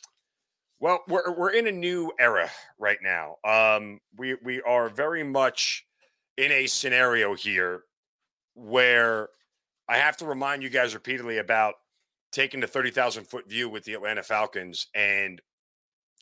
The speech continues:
reminding you that games like yesterday, uh, aren't a sign that things are going bad. They're actually a sign that things are going good.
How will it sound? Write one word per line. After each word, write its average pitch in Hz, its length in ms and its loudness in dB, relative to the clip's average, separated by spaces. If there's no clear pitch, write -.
reminding 135 480 2
you 127 100 -4
that 110 300 0
games 135 320 0
like 120 220 -4
yesterday, 104 640 -2
uh, 110 240 0
aren't 156 440 4
a 131 120 2
sign 147 420 0
that 131 220 -2
things 139 280 -2
are 123 80 -6
going 120 380 -2
bad. 120 380 4
They're 110 200 -4
actually 147 460 -2
a 123 60 -4
sign 127 380 -4
that 107 200 -6
things 120 300 -6
are 110 60 -6
going 104 420 -8
good. 110 320 -6